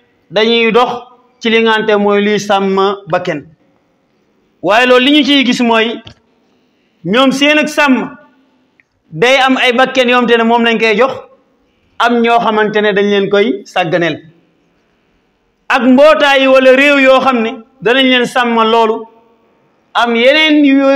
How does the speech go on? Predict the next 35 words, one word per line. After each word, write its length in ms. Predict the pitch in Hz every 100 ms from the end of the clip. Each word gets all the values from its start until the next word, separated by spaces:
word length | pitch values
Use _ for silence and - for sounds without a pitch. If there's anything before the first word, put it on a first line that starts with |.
| 262
yu 140 | 269 294
réew 320 | 311 339 320
ca 100 | 285 285
wet 180 | 294 269
ga 60 | - - _ _
yoo 220 | 190 247 247
xam 200 | 262 247
ne 80 | 233
dañ 100 | 233
leen 200 | 226 214
koy 140 | 214
sàgganeel. 480 | 208 196 180 170 131 _ _ _ _ _ _ _ _ _
Bu 140 | 160 233
dee 160 | 262
lislaam 480 | 254 226 233 226 220
nag, 140 | 220 220 - _ _ - 143
bakken 440 | 226 233 226 208
yépp 300 | 214 233 233
moo 300 | 202 196 196 196
yam 320 | 202 190 - - _ _ _
ci 80 | 202
li 140 | 196
nga 80 | 185
xamante 200 | 180 180 170
mooy 120 | 165
ci 100 | 160
kanamam. 440 | 170 165 156 156 160 _ _ _ - _ _ _ _ _ _ -
Moo 160 | 208
tax 120 | 247 233
bokk 220 | 254 254 262
na 80 | 247
li 180 | 254 254
gën 160 | 285
a 40 | 302
mag 220 | 302